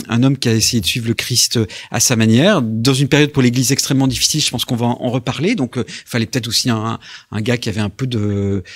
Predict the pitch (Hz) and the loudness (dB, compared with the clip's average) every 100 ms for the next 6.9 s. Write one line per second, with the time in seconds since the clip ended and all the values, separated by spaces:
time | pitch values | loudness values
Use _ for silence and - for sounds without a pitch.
0 | - - 127 113 113 - 117 117 - 135 | -18 -12 -8 -4 -4 -2 -2 -2 2 6
1 | 127 107 107 143 139 143 160 - 127 120 | 6 6 4 4 4 4 2 2 0 0
2 | 131 143 131 117 117 113 120 - - 165 | -2 -4 0 2 2 0 -4 -8 -2 2
3 | 120 107 107 107 104 - 123 113 123 - | 4 4 4 4 2 -2 0 2 2 2
4 | - 117 113 - - 123 120 123 120 113 | -2 -4 -6 -10 -12 -4 2 4 6 6
5 | 113 113 107 131 - 247 - 147 113 - | 6 6 4 4 4 2 2 2 2 0
6 | - - - 151 180 185 143 131 | -10 -8 2 6 8 8 6 6